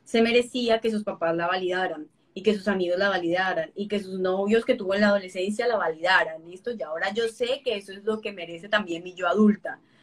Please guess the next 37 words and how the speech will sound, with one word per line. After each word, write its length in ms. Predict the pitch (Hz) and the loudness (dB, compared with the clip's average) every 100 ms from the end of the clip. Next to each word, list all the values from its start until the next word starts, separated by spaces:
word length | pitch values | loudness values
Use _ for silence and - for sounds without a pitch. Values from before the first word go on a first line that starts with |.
| _ _ | _ _
pero 200 | 233 233 | 4 6
entiendo 720 | 226 214 220 226 262 277 330 523 - _ _ _ _ | 6 2 -2 -2 0 0 -2 -6 -14 _ _ _ _
que 100 | 240 | 2
no 140 | 220 | 2
tiene 200 | 202 220 | 0 -2
que 100 | 262 | 0
ver 180 | 320 226 | 0 0
conmigo, 680 | 214 175 175 240 294 185 156 - | -2 -4 -2 -2 -2 -4 -6 -2
porque 280 | 220 220 185 | 2 2 0
sí, 260 | - 202 240 | -6 -4 -2
yo 140 | 208 | -2
puedo 160 | 180 214 | -2 -2
tener 260 | 285 240 | -2 0
todos 160 | 247 262 | 2 2
los 140 | 294 | 2
traumas 280 | 254 208 220 | 0 2 2
de 80 | 233 | 0
la 120 | 220 | -4
vida, 300 | 170 226 254 - | -6 -6 -4 -6
pero 140 | 165 | -10
es 80 | 165 | -2
que 80 | 208 | 0
hay 140 | 226 | 2
otro, 280 | - 185 180 | -2 -6 -2
hay 200 | 202 214 208 | 0 2 4
otro. 300 | 247 - - _ _ _ _ _ _ | 2 0 -20 _ _ _ _ _ _
Hay 280 | 214 226 233 | 4 4 4
otro 480 | 233 247 247 320 392 | 0 0 -2 -6 -4
que 160 | 262 | -4
decide 560 | 214 202 - 240 262 381 | -4 -6 -8 -6 -4 -4
conscientemente 1160 | - 339 269 233 226 220 180 165 180 240 262 381 | -2 -4 -4 -2 0 0 0 -2 0 0 0 -2
violentarme, 760 | 294 185 160 180 190 - - _ | -2 -4 -2 0 2 0 -6 _
hay 280 | 202 208 214 | 0 2 2
otro 280 | 214 226 311 | 0 -4 -8
que 120 | - | -10
decide 500 | 208 185 - 220 302 | -10 -8 -4 -2 0
conscientemente 1120 | 370 339 - 269 254 226 202 220 254 320 381 | 0 0 2 2 2 0 -2 -2 -4 -4 -8